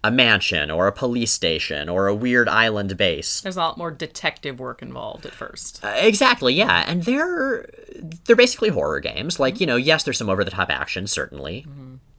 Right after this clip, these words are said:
Speaker 1: But overall, they're, I don't know, for me, the more well-done ones are genuinely scary.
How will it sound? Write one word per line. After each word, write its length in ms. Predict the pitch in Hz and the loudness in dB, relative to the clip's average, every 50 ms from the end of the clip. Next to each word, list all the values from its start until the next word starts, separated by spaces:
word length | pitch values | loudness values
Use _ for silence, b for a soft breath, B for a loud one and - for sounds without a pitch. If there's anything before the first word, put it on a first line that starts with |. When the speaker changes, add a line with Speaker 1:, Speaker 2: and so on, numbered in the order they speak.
| _ _ - - - - | _ _ -20 -20 -6 -2
Speaker 1:
But 120 | 143 143 | 0 2
overall, 500 | - 143 160 160 160 120 87 92 113 131 | 4 4 4 6 6 4 4 4 4 2
they're, 360 | 120 117 110 127 143 143 127 b b b b b b b _ _ B B B B B B | 4 4 4 4 2 2 -2 b b b b b b b _ _ B B B B B B
I 60 | - 262 | -2 0
don't 100 | 320 415 | 2 2
know, 80 | - | 0
for 220 | - - - 143 117 | 0 2 2 2 2
me, 320 | 101 110 143 202 220 139 | 2 0 0 0 0 0
the 100 | 98 98 | 0 0
more 160 | 98 113 131 | 0 2 2
well-done 600 | 107 85 82 139 143 101 101 107 104 113 101 - - | 2 2 2 2 2 2 0 0 -4 -6 -10 -12 -16
ones 400 | - 92 95 92 90 104 120 - | -10 -6 -4 -2 -2 -2 -4 -6
are 320 | - - 180 220 135 123 - _ | -6 -4 -2 -2 -2 -4 -6 _
genuinely 540 | - - - - 87 95 107 120 127 123 120 | -8 -4 -2 -2 -2 -2 -4 -4 -4 -4 -4
scary. 520 | - - 73 85 92 - - 82 92 95 | -4 -4 -2 -2 -4 -4 -6 -8 -12 -12